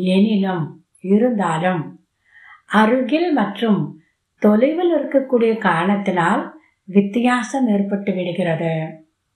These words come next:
எவ்வளவு நெருங்கிய சம்பந்தமோ அவ்வளவு வெளிச்சமும் சக்தியும் விசேஷமாக இருக்கும். சமமாக மாறுவதே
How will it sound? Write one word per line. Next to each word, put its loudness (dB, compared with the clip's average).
எவ்வளவு 2
நெருங்கிய 0
சம்பந்தமோ 0
அவ்வளவு 2
வெளிச்சமும் 0
சக்தியும் -2
விசேஷமாக -2
இருக்கும். -2
சமமாக 0
மாறுவதே 0